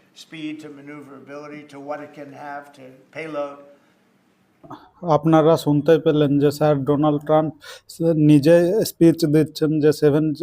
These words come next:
Speaker 2: এই সিক্স জেনারেশন ফাইটার জেট সম্বন্ধে এবং এই সিক্স জেনারেশনের ফাই-, ডে-, যে ডেমো পাই-, ফাইটার জেট এবং এ-, এই ফাইটার জেটের নামকরণও করা হয়ে গিয়েছে, এ বলছে।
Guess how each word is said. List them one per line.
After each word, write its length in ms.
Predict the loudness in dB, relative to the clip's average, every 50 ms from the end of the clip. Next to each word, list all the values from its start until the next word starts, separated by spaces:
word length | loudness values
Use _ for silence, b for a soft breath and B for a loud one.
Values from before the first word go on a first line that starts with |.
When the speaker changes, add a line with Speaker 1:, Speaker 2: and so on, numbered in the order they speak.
| 2 2
Speaker 2:
এই 100 | 2 2
সিক্স 260 | 2 0 -2 0 0
জেনারেশন 580 | 0 2 2 2 0 -2 -2 -4 -4 -4 -4 -4
ফাইটার 400 | -4 -6 -6 -4 -2 -2 -2 0
জেট 220 | 0 0 0 -2
সম্বন্ধে 360 | -4 -4 -2 0 0 0 0
এবং 400 | -2 -2 -2 -2 0 0 0 2
এই 60 | 0 0
সিক্স 280 | 0 -4 -8 -6 -4
জেনারেশনের 640 | -2 -2 -2 0 -2 -2 -4 -4 -6 -4 -4 -4 -6 -6 _
ফাই-, 180 | -8 -8 -6 -8
ডে-, 440 | -8 -8 -4 -2 -2 -2 -2 -4
যে 280 | -8 -6 0 2 2 4
ডেমো 300 | 4 2 2 0 0 -2
পাই-, 240 | -2 0 0 0 0 0 -4 -6 -10 _
ফাইটার 380 | -10 -8 -8 -4 -4 -6 -4
জেট 180 | -2 -4 -4 -4 _ _ b b b b b b b b _
এবং 320 | -2 -2 0 0 0 0 0
এ-, 200 | 0 0 0 0
এই 120 | -2 -2 -4
ফাইটার 360 | _ -8 -8 -6 -4 -4 -6 -6 -4
জেটের 360 | -4 -4 -2 0 0 0 2
নামকরণও 880 | 2 0 0 0 -2 -2 -4 -2 0 0 0 0 0 -2 -2 -2 -4 -6 -12 _ -2
করা 260 | 0 2 4 4 4
হয়ে 220 | 4 4 4 4
গিয়েছে, 580 | 4 2 2 0 0 -2 -2 -2 2 4 4 4
এ 40 | 4
বলছে। 440 | 4 4 2 2 0 -4 -8 -10